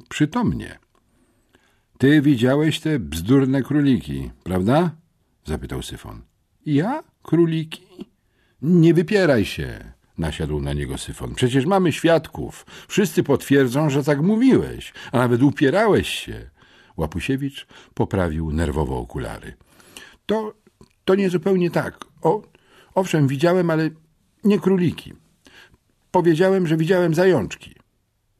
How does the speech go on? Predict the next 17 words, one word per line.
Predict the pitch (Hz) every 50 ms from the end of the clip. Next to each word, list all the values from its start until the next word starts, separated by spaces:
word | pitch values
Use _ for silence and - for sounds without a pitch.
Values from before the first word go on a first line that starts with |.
| _ - -
"Zajączki? | - - - 80 104 151 214 262 254 - - - - - - 101 - - - 233 160
<laughs> | 123 139 -
Coraz | - - - 269 262 202 143 127 117 107 95
lepiej". | 95 107 110 101 82 - - 90 71 67 62 - - - - - - -
Wszyscy | - - 175 165 - - - 165 147
parsknęliśmy | - _ - 95 85 78 76 - - - 98 104 107 95 80 - - 78 73
śmiechem. | - - - 71 65 64 - - 55 50 - - _ - - - - - -
To | - 117
znaczy | 90 101 92 - - 67 60
wszyscy, | - - 62 - - - 80 85 95 98 -
prócz | - 85 85 69 73
Dudka, | 76 127 151 - - - - -
który | - - - - 127 113 -
wciąż | - - - 87 110 127 120
wpatrywał | - - - - 71 - - 87 90 92 90 80
się | - 90 87
bacznie | - - 78 - - 92 90 90